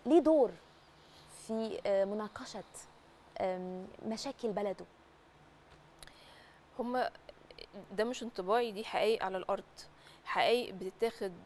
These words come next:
Speaker 2: من، آه، مبادرات فرديه بياخدوها الشباب، او من، آه، رعايه بتديها الدوله للشباب دول عشان يتبوأوا مناصب قياديه معينه. اكيد ما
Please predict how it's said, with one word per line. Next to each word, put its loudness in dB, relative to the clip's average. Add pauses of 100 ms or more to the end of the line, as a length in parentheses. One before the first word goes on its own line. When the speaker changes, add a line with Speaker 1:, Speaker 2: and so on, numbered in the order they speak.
Speaker 2:
من، -8
آه، -4
مبادرات -2
فرديه -2
بياخدوها -2
الشباب، -4 (100)
او 6
من، -4 (200)
آه، 0
رعايه 4
بتديها -6
الدوله 4
للشباب -4
دول 0
عشان -2
يتبوأوا 0
مناصب -2 (100)
قياديه -2
معينه. -4 (1120)
اكيد -6
ما -2